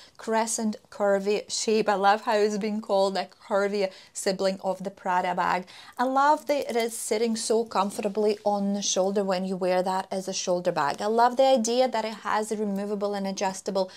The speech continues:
strap, which allows you to wear the bag crossbody. I love the idea that the capacity is pretty generous, especially comparing to the Prada Clio bag. The only thing that I would probably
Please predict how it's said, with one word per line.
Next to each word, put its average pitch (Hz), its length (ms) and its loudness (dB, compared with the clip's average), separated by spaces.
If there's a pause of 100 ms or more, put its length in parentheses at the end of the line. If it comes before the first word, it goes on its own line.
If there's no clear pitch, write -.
(200)
strap, - 540 2
which 196 160 -8
allows 190 420 -2
you 196 100 -4
to 196 140 -10
wear 185 240 -4
the 180 120 -6
bag 175 440 -2
crossbody. 170 800 -8 (1400)
I 269 120 6
love 302 320 4
the 381 100 2
idea 294 420 2
that 233 240 0
the 226 80 -10
capacity 277 640 2
is - 240 -4
pretty 587 400 6
generous, 269 460 -2
especially 277 420 0
comparing 240 680 -2
to 214 140 -2
the 180 100 -2
Prada 180 460 0 (180)
Clio 220 420 2
bag. - 380 -4 (580)
The 233 200 2
only 359 260 -2
thing 269 320 -2
that 226 140 -2
I 214 100 4
would 226 180 -2
probably 202 840 0